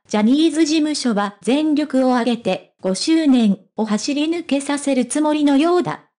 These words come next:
近く、癒しやばい、愛をしすぎる、残留組永瀬角、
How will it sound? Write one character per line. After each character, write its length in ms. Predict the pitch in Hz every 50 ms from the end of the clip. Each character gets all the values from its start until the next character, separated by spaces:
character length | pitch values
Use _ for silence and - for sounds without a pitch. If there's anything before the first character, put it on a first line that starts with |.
| _ _ _ -
近 240 | - - - 311 311
く、 340 | - 180 165 - - _ _ -
癒 220 | 208 226 269 269
し 160 | 269 - 190
や 120 | 180 180 180
ば 180 | 196 233 254
い、 220 | 226 - - _ _ -
愛 320 | 208 254 294 302 277 214
を 100 | 180 175
し 60 | 180
す 180 | - - - 285
ぎ 140 | 269 285 247
る、 320 | 202 165 - - _ _ _
残 280 | - 269 302 311 302
留 240 | 269 294 294 294 285
組 260 | 285 277 262 254 254
永 240 | 226 220 214 240 254
瀬 160 | 247 - 302
角、 460 | 285 - 247 226 185 190 185 - -